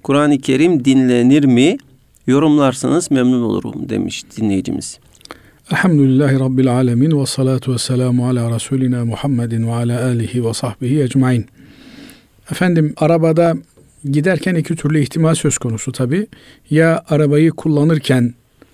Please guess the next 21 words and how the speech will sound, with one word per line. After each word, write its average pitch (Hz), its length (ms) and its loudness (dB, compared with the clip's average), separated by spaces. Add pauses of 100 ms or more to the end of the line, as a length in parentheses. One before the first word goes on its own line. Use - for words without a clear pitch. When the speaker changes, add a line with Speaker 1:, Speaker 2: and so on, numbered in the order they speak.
(400)
Speaker 2:
değerli 131 300 2
kardeşimiz 123 720 0 (140)
Kur'an-ı 127 280 0
Kerim 127 300 0
dinlemekten 120 600 0
bahsediyordur. 117 720 -4 (540)
Ya 185 160 4
da 170 160 2
arabayı 160 420 2
bir 147 140 -2
başkası 139 440 -2
kullanıyor, 147 640 2
kendisi 143 420 -2
yolcu 147 340 2
olarak 117 480 -2 (120)
arabada 127 580 -2 (440)
pasif - 400 -2
bir 160 80 4
eleman 143 360 4
olarak 120 520 0 (180)
bulunuyordur. 120 760 -2